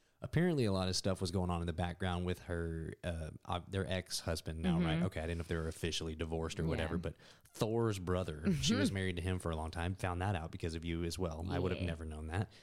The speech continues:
Speaker 1: But yeah, apparently he did her pretty bad. Or I
Speaker 2: There's
Speaker 1: don't
Speaker 2: a
Speaker 1: know.
Speaker 2: bunch of stuff. And again, I don't know Miley personally. Um, Miley, if you're listening to this,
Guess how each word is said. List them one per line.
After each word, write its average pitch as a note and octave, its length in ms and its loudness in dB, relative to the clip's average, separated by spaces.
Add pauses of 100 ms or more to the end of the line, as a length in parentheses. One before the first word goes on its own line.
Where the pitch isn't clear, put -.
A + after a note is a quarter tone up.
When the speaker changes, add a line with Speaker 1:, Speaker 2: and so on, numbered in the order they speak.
(340)
Speaker 1:
But F#2 100 2
yeah, G2+ 240 2
apparently F#2 420 2
he F#2 120 0
did F2+ 220 0
her F2 120 2
pretty E2+ 320 -2 (240)
bad. E2+ 500 0
Or D#2 120 -8 (160)
I - 80 -6
Speaker 2:
There's A3+ 200 2
Speaker 1:
don't F#3 100 2
Speaker 2:
a D3 40 -6
Speaker 1:
know. D3 140 -10
Speaker 2:
bunch F#3+ 920 4
of E3 140 -4
stuff. C3+ 520 0
And D#3 420 2
again, D3 440 -2
I D3 160 -2
don't C3+ 200 0
know C#3 120 0
Miley C#3+ 300 -2
personally. D#3+ 520 0 (120)
Um, C#3 400 -2
Miley, C#3 260 -2
if D3 80 -6
you're D3+ 120 -2
listening D3 260 0
to D3 80 2
this, D3 60 -4